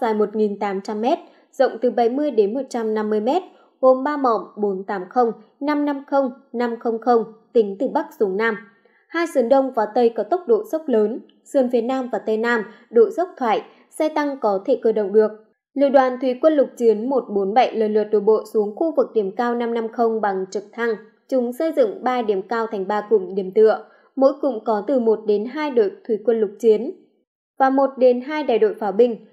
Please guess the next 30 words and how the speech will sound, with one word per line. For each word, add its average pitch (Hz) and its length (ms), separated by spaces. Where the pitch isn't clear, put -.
Sở 269 260
chỉ 254 200
huy 311 460
lữ 247 240
đoàn 233 320
bố 196 200
trí 190 260
tại 240 100
mọng 214 220
năm 214 180
năm 214 180
không, 226 200
đoàn 247 200
yên 294 220
ngựa 262 160
nối 202 220
giữa 220 240
bốn 202 320
tám 196 240
không 240 240
với 202 200
năm 269 280
năm 262 220
không 254 180
sử 254 240
dụng 247 180
làm 226 320
sân 277 240
bay 277 220
trực 214 100